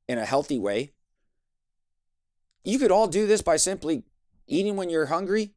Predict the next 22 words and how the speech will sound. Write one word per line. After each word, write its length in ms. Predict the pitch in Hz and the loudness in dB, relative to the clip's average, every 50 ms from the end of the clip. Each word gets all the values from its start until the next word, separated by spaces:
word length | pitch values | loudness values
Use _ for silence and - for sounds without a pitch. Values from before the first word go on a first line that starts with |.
| _ _ _ _ _ _ _ _ _ _ _ _ _ _ _ _ - | _ _ _ _ _ _ _ _ _ _ _ _ _ _ _ _ -4
skipping 500 | - - - 180 180 - 196 185 156 117 | -2 0 0 0 0 0 -2 -2 0 0
breakfast 460 | 143 160 185 185 - 190 190 - - | 0 0 0 0 -2 -4 -4 -4 -6
in 100 | 190 185 | -8 -8
the 80 | 175 | -8
morning, 420 | 175 175 170 170 180 190 196 185 180 185 _ _ _ _ _ _ _ _ _ _ _ _ _ _ _ _ _ _ _ _ _ - | -6 -4 -4 -4 -4 -6 -8 -12 -14 _ _ _ _ _ _ _ _ _ _ _ _ _ _ _ _ _ _ _ _ _ _ -2
getting 280 | 131 165 180 190 185 | 0 0 0 -2 -4
cold 460 | 139 - - 170 165 180 185 185 185 | -4 0 2 4 4 6 6 4 2
when 180 | 165 151 151 151 | 0 -2 -4 -4
you 80 | 143 120 | -2 0
get 140 | 147 160 | 2 2
a 60 | 160 156 | 2 0
chance 360 | - - 160 160 165 160 - | 0 -4 -6 -6 -6 -6 -6
to, 240 | - 185 170 175 175 - | -4 -2 -2 -4 -4 -4
anytime, 460 | - 147 160 156 - 156 151 165 156 | -4 -4 -4 -4 -4 -2 -2 -2 -4
cold 240 | - - 147 156 - | -2 -2 -2 0 0
showers, 400 | - 156 143 143 156 165 160 - | 2 2 2 2 2 0 -2 -2
thirty 260 | - - 143 147 156 | 0 0 0 2 0
seconds, 520 | 139 - 139 147 - 165 160 - - - _ _ _ _ _ _ _ _ _ _ _ _ _ _ _ _ _ _ _ _ _ _ _ _ _ _ _ _ _ _ _ _ _ _ _ _ _ _ _ _ _ _ _ _ _ _ _ - | 0 0 0 0 -2 -4 -6 -8 -8 -8 _ _ _ _ _ _ _ _ _ _ _ _ _ _ _ _ _ _ _ _ _ _ _ _ _ _ _ _ _ _ _ _ _ _ _ _ _ _ _ _ _ _ _ _ _ _ _ -4
taking 300 | - 160 151 175 175 147 | -4 -2 -2 -2 0 2
supplements 600 | - - 160 156 - 180 175 175 170 180 175 - | 4 4 2 2 0 -4 -4 -4 -6 -6 -2 -2
like 140 | 151 143 - | -2 0 0
resveratrol. 840 | 127 131 127 - 107 120 120 135 160 151 - 180 170 170 180 185 | 0 0 0 0 0 0 0 0 0 -2 -2 0 0 0 0 -4